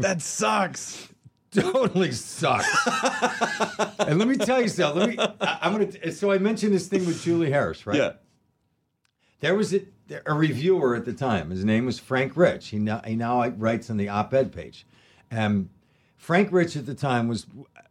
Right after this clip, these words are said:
Speaker 2: absolutely, no doubt about it, the most powerful man and, and is certainly in the world of reviewing New York theater.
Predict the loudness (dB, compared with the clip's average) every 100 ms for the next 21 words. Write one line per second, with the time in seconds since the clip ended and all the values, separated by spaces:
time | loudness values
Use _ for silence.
0 | _ 0 0 0 -4 -2 -2 0 2 2
1 | 2 0 -2 -2 -2 -2 -2 0 0 0
2 | -2 -2 0 0 -4 -4 -4 -4 -8 -6
3 | -4 -4 -8 _ _ _ _ _ _ _
4 | -6 -4 0 2 2 2 2 2 -2 0
5 | 2 2 2 -2 -6 -8 -4 -2 -2 -2
6 | 0 0 -2 2 2 2 0 -2 0 -2